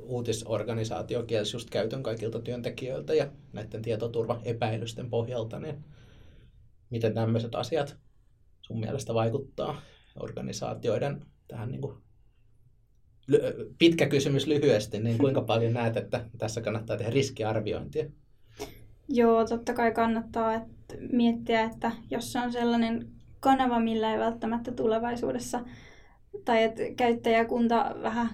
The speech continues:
Speaker 2: katoaa, et onko se sit sellainen, mihin kannattaa ite panostaa. Ja sit myös se, että jos siellä on tämmöisiä riskejä, et haluuko sit ite,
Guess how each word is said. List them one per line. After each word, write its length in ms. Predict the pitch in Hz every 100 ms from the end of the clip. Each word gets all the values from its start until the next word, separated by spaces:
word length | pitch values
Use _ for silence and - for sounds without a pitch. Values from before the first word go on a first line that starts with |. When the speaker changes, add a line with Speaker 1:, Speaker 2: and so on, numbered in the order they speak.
| - - - -
Speaker 2:
katoaa, 680 | 240 240 233 233 247 254 254
et 60 | 254
onko 180 | - 233
se 100 | 240
sit 160 | 233 233
sellainen, 380 | 233 240 233
mihin 240 | 233 240 233
kannattaa 440 | 233 233 233 233
ite 260 | 226 277 277
panostaa. 640 | - 277 269 269 254 254 262 - - - - - - -
Ja 200 | 226 233
sit 220 | 233 240
myös 360 | - 233 -
se, 80 | - 254
että 420 | - - - 247 - -
jos 420 | - 233 - - -
siellä 300 | - - -
on 60 | -
tämmöisiä 440 | 269 262 240 233
riskejä, 520 | 226 233 - 269 247
et 80 | 240
haluuko 340 | - - - 254
sit 160 | 247 -
ite, 260 | 226 233